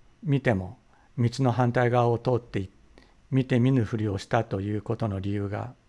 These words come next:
わかるかと思います。祭司たちは血に触れることを恐れていたのです。ですから、ユダヤ教の指導者であったイエス様が、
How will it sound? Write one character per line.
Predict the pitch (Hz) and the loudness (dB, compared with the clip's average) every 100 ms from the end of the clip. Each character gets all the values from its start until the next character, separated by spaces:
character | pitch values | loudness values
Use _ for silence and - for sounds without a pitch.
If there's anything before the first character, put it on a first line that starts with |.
| 170 | -10
わ | 127 - | -6 -2
か | 113 | -2
る | |
か | - 92 | -4 -10
と | 101 | -10
思 | 92 | -10
い | |
ま | 90 - | -12 -18
す。 | - - _ - _ _ | -20 -20 _ -20 _ _
祭 | - 143 123 | 0 2 2
司 | |
た | 107 | -4
ち | - | -4
は | 95 87 _ - - - - _ _ _ _ _ _ _ _ _ - _ _ _ | -6 -10 _ -20 -20 -20 -20 _ _ _ _ _ _ _ _ _ -20 _ _ _
血 | - 143 | -2 0
に | 131 | 2
触 | 139 | 2
れ | 135 | 2
る | 123 | 2
こ | 117 | 0
と | 110 98 | 0 -2
を | 82 - _ _ _ - | -4 -14 _ _ _ -12
恐 | 135 - 117 | -4 0 0
れ | 117 | 0
て | 90 | -2
い | 87 | -4
た | 90 | -4
の | 85 | -6
で | - | -14
す。 | - _ _ _ _ _ _ _ _ _ _ _ - _ _ - _ _ - - | -20 _ _ _ _ _ _ _ _ _ _ _ -20 _ _ -20 _ _ -20 -2
で | 143 | 0
す | - | 4
か | 123 | 4
ら、 | 110 - - - - _ - | 2 -2 -20 -20 -20 _ -10
ユ | 175 139 | -2 2
ダ | 135 | 6
ヤ | 139 | 4
教 | 135 139 | 4 2
の | 139 123 | 2 0
指 | 131 | 0
導 | 139 | 0
者 | 123 107 | 2 0
で | 117 | 0
あ | |
っ | 127 | 0
た | - 101 - _ | -2 -4 -4 _
イ | 127 | -2
エ | 120 | 0
ス | |
様 | 120 98 | 0 -2
が、 | 92 95 | -2 -6